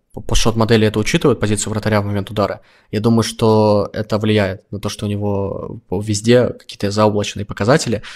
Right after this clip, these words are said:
Ну, блин, раз он отбивает, то как бы, э, чит-код легален, и пришлось его признавать. Но я помню его просто по Клермону, это, это ужасный был вратарь вот тогда. У него, во-первых, было очень много ошибок, э, просто индивидуальных.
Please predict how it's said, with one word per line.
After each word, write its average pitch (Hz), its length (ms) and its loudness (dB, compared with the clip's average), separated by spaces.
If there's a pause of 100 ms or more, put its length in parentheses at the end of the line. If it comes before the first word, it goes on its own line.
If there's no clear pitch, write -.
(100)
Ну, 131 100 2
блин, 143 200 4
раз 117 200 4
он 127 80 0
отбивает, 127 580 2
то 113 140 -2
как 107 140 -6
бы, 104 280 -2 (300)
э, 104 220 -10
чит-код 120 420 -2
легален, 117 600 2
и 107 120 -6
пришлось 110 440 -4
его 107 200 -2
признавать. 101 600 -4
Но 110 360 0 (240)
я 131 120 2
помню 185 260 4
его 147 120 2
просто 143 260 0
по 135 120 -6
Клермону, 127 520 -2
это, 120 300 -6 (140)
это 123 220 -4
ужасный 127 600 0
был 98 160 -10
вратарь 104 360 -4
вот 110 140 -10
тогда. 104 320 -8 (220)
У 107 60 -12
него, 120 120 2
во-первых, 127 300 0
было 131 120 0
очень 135 260 0
много 120 200 -2
ошибок, 180 400 -4 (240)
э, 101 380 -6
просто - 360 -8
индивидуальных. 104 560 -4